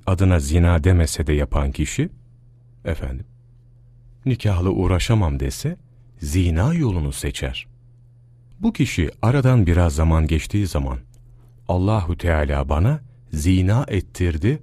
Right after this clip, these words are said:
haşa." diyemez. Değerli kardeşim, Kur'an-ı Kerim'in ifadesiyle Allahu Teala biz insanları kendisine ibadet edelim diye yaratmış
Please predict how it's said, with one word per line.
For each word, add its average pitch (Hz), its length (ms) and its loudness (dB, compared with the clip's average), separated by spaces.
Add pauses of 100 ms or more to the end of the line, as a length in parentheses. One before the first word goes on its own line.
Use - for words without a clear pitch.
(160)
haşa." 101 580 -2
diyemez. 76 640 -4 (1080)
Değerli 147 260 4
kardeşim, 71 600 0 (920)
Kur'an-ı 151 540 2
Kerim'in 95 640 0
ifadesiyle 80 1040 -2 (720)
Allahu 107 540 -2
Teala 69 580 -4 (760)
biz 143 320 0
insanları 80 920 0 (380)
kendisine 120 680 0
ibadet 101 600 2
edelim 87 480 2
diye 71 200 -4
yaratmış 67 760 -8